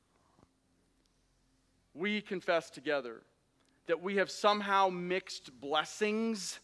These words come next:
from God and your favor upon us and your forness for us with life's circumstances. That when things are going well, somehow you're for us, and when they're not, you're against us.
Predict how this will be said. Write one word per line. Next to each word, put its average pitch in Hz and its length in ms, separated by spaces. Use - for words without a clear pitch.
from 185 200
God 185 480
and 156 180
your 165 120
favor 180 640
upon 185 460
us 185 340
and 160 160
your 156 160
forness 190 880
for 196 280
us 185 420
with 170 260
life's 175 500
circumstances. - 1040
That 170 160
when 185 100
things 214 340
are 185 80
going 190 440
well, 185 420
somehow 180 300
you're 175 160
for 196 360
us, 175 200
and 170 100
when 170 80
they're 160 140
not, 180 440
you're 160 140
against 170 480
us. 156 260